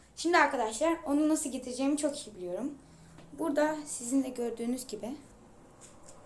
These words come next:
birazcık yulaf var. Burada yulaflar var.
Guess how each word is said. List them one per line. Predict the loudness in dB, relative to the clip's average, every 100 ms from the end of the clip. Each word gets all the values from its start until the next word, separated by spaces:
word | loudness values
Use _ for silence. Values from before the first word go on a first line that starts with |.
| -20 -20 -8 0
birazcık | 2 2 0 -8
yulaf | -4 -4 -4 -8
var. | -12 -12 -16 -20 -20 -20 -20 -20 -20 -20 -20 -20 -20 -20 -20 -20 -20 -20 -20 -20 -20 -20 -20 -20 -20 -20 -20 -20 -20 -12
Burada | -8 -4
yulaflar | -2 -4 -4 -6 -8
var. | -8 -10